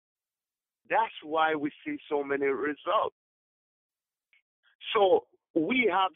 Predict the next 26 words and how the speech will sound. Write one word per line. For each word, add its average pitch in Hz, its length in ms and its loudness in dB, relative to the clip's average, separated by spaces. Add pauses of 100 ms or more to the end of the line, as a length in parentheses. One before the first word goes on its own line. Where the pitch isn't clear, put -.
(120)
to 175 80 -10
learn. 147 760 -4 (1400)
We 156 180 4
have 156 180 2 (140)
to 151 80 -2
learn 139 540 -2
this. - 180 -10 (1400)
You 139 80 2
know 147 60 4
what 151 100 2
I 151 40 -4
mean? 143 260 0 (680)
Sometimes 175 680 -2
I 156 280 -2
talk 160 320 0
to 156 80 -12 (100)
some 143 180 -6
people 156 460 -14 (520)
and 151 140 -2
they 147 240 2
said 151 240 0
their 143 160 6 (160)
child 147 440 2
was, 131 320 -2 (1120)
the 135 120 4
whole 151 320 2